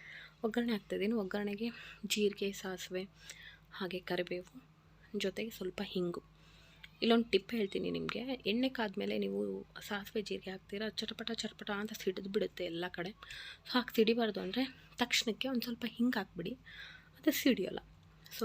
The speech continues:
ಈಗ ನೋಡ್ತಿದ್ರಲ್ವ, ನಾನು ಒಗ್ಗರಣೆ ಹಾಕ್ಕೊಂಡು ಅದನ್ನು ಮಜ್ಜಿಗೆನಲ್ಲಿ ಹಾಕ್ಕೊಂಡು ಚೆನ್ನಾಗಿ ಮಿಕ್ಸ್ ಮಾಡ್ಕೊಳ್ತಿದ್ದೀನಿ. ಆಯಿತು, ಮುಗೀತು. ಇದು ಮಜ್ಜಿಗೆ ತುಂಬ ಚೆನ್ನಾಗಿತ್ತು ಟೇಸ್ಟು. ಕಿಚಡಿ ಮಜ್ಜಿಗೆ ಚೆನ್ನಾಗಿರುತ್ತೆ ಬೇಸಿಗೆನಲ್ಲಿ,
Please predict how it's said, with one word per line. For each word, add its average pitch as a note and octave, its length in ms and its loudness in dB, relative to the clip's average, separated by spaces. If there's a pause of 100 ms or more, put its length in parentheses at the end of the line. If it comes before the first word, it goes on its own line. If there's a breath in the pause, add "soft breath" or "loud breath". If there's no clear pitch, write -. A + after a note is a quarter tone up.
ಈಗ G3 120 -2
ನೋಡ್ತಿದ್ರಲ್ವ, F#3+ 640 -4
ನಾನು F#3 200 -2
ಒಗ್ಗರಣೆ F#3 300 -6
ಹಾಕ್ಕೊಂಡು F#3+ 400 -6
ಅದನ್ನು G3 320 -4 (480 loud breath)
ಮಜ್ಜಿಗೆನಲ್ಲಿ F#3 460 0
ಹಾಕ್ಕೊಂಡು F#3+ 360 -4 (1040)
ಚೆನ್ನಾಗಿ G3+ 560 -2 (680 loud breath)
ಮಿಕ್ಸ್ F#3+ 280 0
ಮಾಡ್ಕೊಳ್ತಿದ್ದೀನಿ. F#3 640 -4 (460 loud breath)
ಆಯಿತು, F#3+ 300 -2
ಮುಗೀತು. F#3 380 -4
ಇದು F3+ 140 -2
ಮಜ್ಜಿಗೆ F3+ 380 -6 (600 loud breath)
ತುಂಬ F#3+ 200 2
ಚೆನ್ನಾಗಿತ್ತು F3+ 600 -6
ಟೇಸ್ಟು. F3+ 460 -4 (1120 loud breath)
ಕಿಚಡಿ G#3+ 440 2
ಮಜ್ಜಿಗೆ G3+ 520 -2
ಚೆನ್ನಾಗಿರುತ್ತೆ G#3+ 680 0
ಬೇಸಿಗೆನಲ್ಲಿ, F#3+ 720 -4